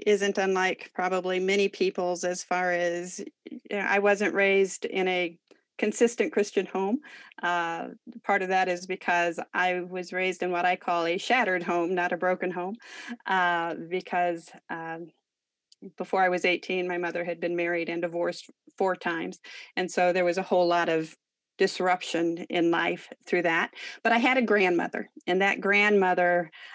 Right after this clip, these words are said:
uh, was committed, uh, particularly in my teenage years. She was committed to making sure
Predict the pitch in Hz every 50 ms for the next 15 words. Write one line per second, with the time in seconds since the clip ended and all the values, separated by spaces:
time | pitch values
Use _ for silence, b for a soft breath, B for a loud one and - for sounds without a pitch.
0 | B _ 180 180 175 170 170 170 170 175 185 185 - - 175 175 170 175 170 170
1 | 165 165 165 - - _ _ _ _ _ _ _ _ _ _ _ - - _ _
2 | _ _ - - - - - - 220 208 214 214 214 202 180 170 165 170 - -
3 | - _ 285 - - 180 175 170 165 160 160 - 190 190 - 214 208 - 208 196
4 | 185 185 185 180 175 170 170 170 175 - 214 202 185 175 170 160 - 185 180 -
5 | 185 190 - - 208 202 190 170 - - - 175 175 180 202 208 202 185 170 165
6 | 170 - - 180 180 185 185 185 - 190 190 - - 185 180 180 180 180